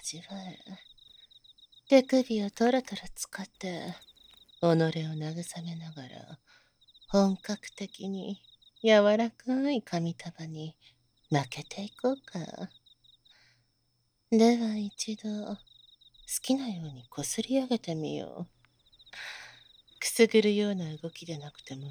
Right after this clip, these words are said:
いいぞ。きつく握って、ゴシゴシ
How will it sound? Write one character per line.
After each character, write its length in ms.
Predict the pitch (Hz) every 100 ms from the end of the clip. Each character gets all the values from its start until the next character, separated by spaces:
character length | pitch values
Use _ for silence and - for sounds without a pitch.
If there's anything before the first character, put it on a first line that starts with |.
| 139
い 140 | 180 175
い 20 |
ぞ。 200 | - - 226 - _ _ _ _ _ _ _ _ _ -
き 120 | -
つ 160 | - -
く 140 | 143
握 220 | 135 131
っ 40 | 131 - _ -
て、 220 | 107 85 - - - - _ _ _
ゴ 220 | 180 180 185
シ 320 | - - - _ _ -
ゴ 160 | 160
シ 380 | 156 - - -